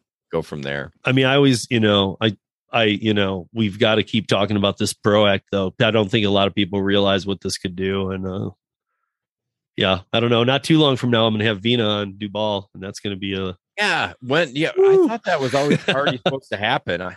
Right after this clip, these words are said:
Speaker 1: I'm
Speaker 2: No,
Speaker 1: looking forward to
Speaker 2: October
Speaker 1: that one.
Speaker 2: s-, it's a Wednesday. It's October sixth that we're recording.
Speaker 1: Okay.
Speaker 2: I don't know how I'm gonna do. I'm probably gonna put it out the next week.
Speaker 1: Okay.
Speaker 2: So whatever that next Monday is.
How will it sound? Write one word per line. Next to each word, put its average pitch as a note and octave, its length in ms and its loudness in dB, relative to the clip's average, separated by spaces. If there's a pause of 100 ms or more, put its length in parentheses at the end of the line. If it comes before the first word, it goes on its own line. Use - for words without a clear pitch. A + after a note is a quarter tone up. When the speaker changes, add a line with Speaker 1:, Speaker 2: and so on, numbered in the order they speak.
(120)
Speaker 1:
I'm G2 140 -10
Speaker 2:
No, B2+ 180 2
Speaker 1:
looking A2+ 140 2
forward - 0 -
to - 60 -12
Speaker 2:
October D3 300 2
Speaker 1:
that C3+ 80 2
one. - 100 0
Speaker 2:
s-, - 200 -4
it's B2+ 160 -4
a C#3 60 2
Wednesday. A#2+ 560 0
It's G2 160 -4
October C#3 400 0
sixth - 420 -4
that - 100 -8
we're A2 140 0
recording. A2 640 0 (520)
Speaker 1:
Okay. A2+ 100 -2
Speaker 2:
I A#2 40 2
don't C3+ 200 2
know B2 240 2
how A2 120 2
I'm G#2+ 80 0
gonna G#2 140 -2
do. G#2+ 140 2
I'm G#2+ 120 0
probably A2 220 2
gonna G#2+ 260 0 (260)
put A2+ 120 2
it G#2+ 60 4
out G2+ 180 2
the G2+ 60 -2
next G2 280 -2
week. G2+ 360 -2 (480)
Speaker 1:
Okay. D2+ 340 -4 (260)
Speaker 2:
So - 160 -2
whatever G2 240 2
that G2 120 2
next - 440 -4
Monday G2+ 420 0
is. A2 400 0